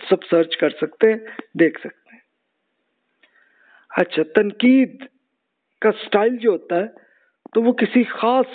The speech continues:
शख्स का नाम और या ग्रुप के नाम पर नहीं होता, लेकिन propaganda वाले ख़ास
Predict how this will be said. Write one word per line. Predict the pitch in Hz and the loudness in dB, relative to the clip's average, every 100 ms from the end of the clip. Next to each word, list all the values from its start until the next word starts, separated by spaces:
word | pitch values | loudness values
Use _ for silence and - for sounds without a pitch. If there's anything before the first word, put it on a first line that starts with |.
| - | -4
शख्स | - - - | -4 -4 0
का | 233 | 0
नाम | 180 156 170 233 233 196 - _ _ | 0 -4 0 2 2 -2 -16 _ _
और | 208 | 0
या | 214 | 2
ग्रुप | 208 190 233 - | 4 2 2 2
के | 247 | 0
नाम | 185 175 | 0 -10
पर | 196 214 | -8 -6
नहीं | 196 165 | -4 -6
होता, | 127 - 196 - - _ _ _ _ _ - | -8 -12 -20 -20 -20 _ _ _ _ _ -2
लेकिन | 202 226 | 0 2
propaganda | 202 202 226 233 233 | 2 2 2 2 4
वाले | 226 220 220 | 4 4 2
ख़ास | 202 254 | 0 0